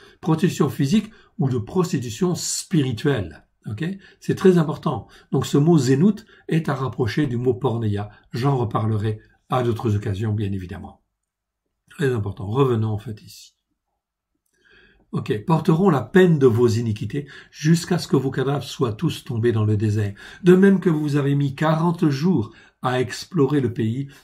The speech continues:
vous porterez la peine de vos iniquités, c'est-à-dire des conséquences, en fait, ici, ok, des péchés, des transgressions, quarante années, une année pour chaque jour, et vous saurez que c'est, euh,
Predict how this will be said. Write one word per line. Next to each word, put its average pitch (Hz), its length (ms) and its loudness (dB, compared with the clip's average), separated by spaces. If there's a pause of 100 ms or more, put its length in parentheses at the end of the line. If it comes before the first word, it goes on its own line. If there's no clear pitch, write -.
vous 139 280 2
porterez 147 540 0
la 117 140 -2
peine 139 340 -4
de 117 100 2
vos 113 260 0
iniquités, 120 1080 0 (220)
c'est-à-dire 120 400 0
des 110 220 -4
conséquences, 196 920 2
en 127 80 -2
fait, 110 240 -8
ici, 190 360 -6 (360)
ok, - 180 -6
des 120 220 2
péchés, 135 480 0
des 127 140 -4
transgressions, 113 560 -6 (260)
quarante 165 560 2 (100)
années, 110 400 -2 (280)
une 196 240 10
année 151 280 2
pour 151 280 -8
chaque 113 240 -4
jour, 110 340 -2 (220)
et 139 100 2
vous 135 140 0
saurez 139 320 0
que 123 160 -2
c'est, 123 420 -2 (680)
euh, 165 80 -6